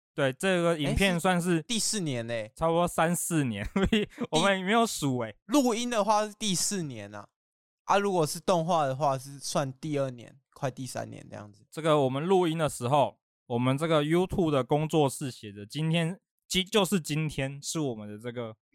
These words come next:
Speaker 1: 工作室，就 YouTube 工作室的周年了。所以今天也算是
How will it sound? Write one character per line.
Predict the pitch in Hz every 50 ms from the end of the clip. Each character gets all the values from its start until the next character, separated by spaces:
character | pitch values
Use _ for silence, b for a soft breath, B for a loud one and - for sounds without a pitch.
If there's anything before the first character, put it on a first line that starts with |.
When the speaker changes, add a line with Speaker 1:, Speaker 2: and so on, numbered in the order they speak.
| _ _ _ _ _ _ _ _ _ _
Speaker 1:
工 | - 180 175 180 185
作 | 175 - 185 165 151
室， | 135 - - 156 143 127 110
就 | - - 143 147
YouTube | 139 151 160 165 160 190 180 147
工 | - 151 139 143 139
作 | 151 139 127
室 | - - - 131
的 | 113 110 104
周 | 101 - - 123 123 131
年 | 131 110 85 78 _
了。 | _ _ _ _ _ _ _ _ _ _ _
所 | _ - 156 156
以 | 151 143 135
今 | 131 - 156 165 165
天 | 170 170 160
也 | 135
算 | 123 - 160 151 143
是 | - - 151 143 139